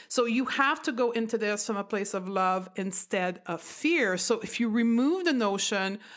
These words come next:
of weight loss as an outcome of health, how can you then engage with nutrition? And that's what intuitive eating teaches us, the last principle of it, which is gentle nutrition. For many of us, we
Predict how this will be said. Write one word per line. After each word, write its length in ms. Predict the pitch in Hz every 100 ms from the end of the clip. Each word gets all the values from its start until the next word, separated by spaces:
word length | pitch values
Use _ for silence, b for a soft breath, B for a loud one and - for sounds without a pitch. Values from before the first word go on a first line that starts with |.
| B -
of 180 | 202 196
weight 380 | 202 208 196 220
loss 320 | 208 196 202 196
as 140 | 185
an 120 | 190 185
outcome 480 | 185 185 - 180
of 100 | 170
health, 580 | 160 - 320 277 175 175 - B B B -
how 220 | - 202
can 220 | 254 277
you 100 | 254
then 320 | 190 196 208 208
engage 380 | 196 190 180 175
with 140 | 160
nutrition? 540 | 175 - 311 - 165
And 120 | 175 226
that's 240 | 277 269
what 160 | 269 233
intuitive 460 | 220 226 208 190 -
eating 340 | 262 277 196
teaches 460 | - 208 202 175 165
us, 320 | 156 294 -
the 120 | -
last 360 | 180 175 175 -
principle 500 | 196 180 185 175 165
of 80 | 165
it, 240 | 160 -
which 180 | 170 -
is 380 | 170 175 302 - B B B
gentle 420 | - 151 151 156 165
nutrition. 580 | 202 381 415 - 151 - _ _ _ _ -
For 160 | - 175
many 300 | 226 285 226
of 140 | 208
us, 500 | 359 370 214 - - B B B B B
we 920 | 190 185 190 190 214 214 214 208 202